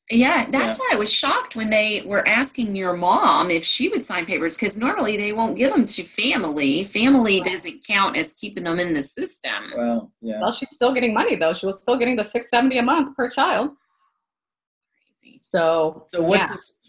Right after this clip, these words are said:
Speaker 2: what's the situation now then?
Speaker 3: So, okay, so they kicked me out of the house,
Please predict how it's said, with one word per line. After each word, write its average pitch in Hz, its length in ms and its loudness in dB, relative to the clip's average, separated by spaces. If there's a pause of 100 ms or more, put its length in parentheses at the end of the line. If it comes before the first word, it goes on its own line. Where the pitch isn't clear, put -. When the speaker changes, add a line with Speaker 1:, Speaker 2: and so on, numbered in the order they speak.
Speaker 2:
what's 185 200 -2
the 185 100 -4
situation 170 680 2
now 147 280 6
then? 104 320 0 (800)
Speaker 3:
So, 185 400 2
okay, 143 240 0
so 170 300 2
they 175 240 2
kicked 202 220 -4
me 233 80 0
out 214 120 4
of 214 60 0
the 226 80 2
house, 160 540 2